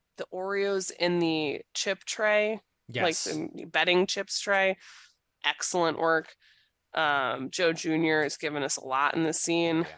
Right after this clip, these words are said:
Speaker 2: Yeah.
Speaker 1: Um, and I love, it was perfect. I love that he won it. And it was the way that they described throughout, where it's like, you know,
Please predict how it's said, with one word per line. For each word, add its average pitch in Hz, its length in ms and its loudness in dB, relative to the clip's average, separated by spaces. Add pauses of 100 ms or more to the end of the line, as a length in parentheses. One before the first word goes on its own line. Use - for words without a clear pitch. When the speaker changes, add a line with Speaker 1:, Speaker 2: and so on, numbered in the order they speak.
(320)
Speaker 2:
Yeah. 147 260 0
Speaker 1:
Um, 139 260 -4 (380)
and 208 100 6
I 214 100 6
love, 226 520 4 (720)
it - 60 -4
was 247 160 -4
perfect. 247 640 -2
I 202 140 4
love 226 280 2
that 254 140 2
he 226 140 -2
won 196 360 2
it. 202 180 4 (1200)
And 214 120 2
it 214 80 0
was 208 180 -4
the 208 140 -4
way 202 260 4
that 214 180 0
they 190 140 2
described 170 720 0
throughout, 147 420 -4
where 156 140 -4
it's - 160 -6
like, 156 260 -2 (520)
you 165 100 2
know, 139 380 2